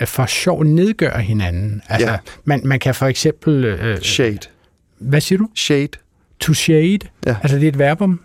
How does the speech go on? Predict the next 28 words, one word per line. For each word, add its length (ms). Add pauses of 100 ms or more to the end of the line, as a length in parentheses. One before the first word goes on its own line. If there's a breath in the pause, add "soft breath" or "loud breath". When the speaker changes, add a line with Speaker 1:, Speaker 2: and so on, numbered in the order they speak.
Speaker 1:
Shade? 240
Speaker 2:
Ja, 60
altså 200
sådan 140
at, 120
at, 320
at 640
sende 320
skygge 440
over 260
andre 260
mennesker, 380
hvis 180
man 100
kan 80
sige 140
Speaker 1:
Og 60
Speaker 2:
det 60
Speaker 1:
det 120
Speaker 2:
sådan. 100
Speaker 1:
kan 140
for 120
eksempel 340
være 200
ved, 80
at 120
man 100
siger, 420